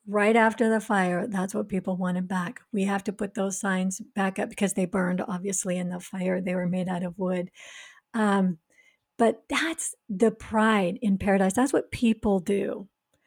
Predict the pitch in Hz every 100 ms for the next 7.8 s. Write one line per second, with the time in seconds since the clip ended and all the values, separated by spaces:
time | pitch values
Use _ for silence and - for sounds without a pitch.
0 | _ 220 254 - 240 214 - 208 202 196
1 | - 202 - - 196 190 190 196 202 202
2 | 202 196 208 190 185 185 185 185 - -
3 | _ 202 202 208 196 185 208 233 262 254
4 | 214 208 208 214 _ - _ 214 226 226
5 | - 226 214 208 208 185 208 202 196 190
6 | 247 190 - 220 202 196 196 - 196 185
7 | 180 240 202 185 180 180 180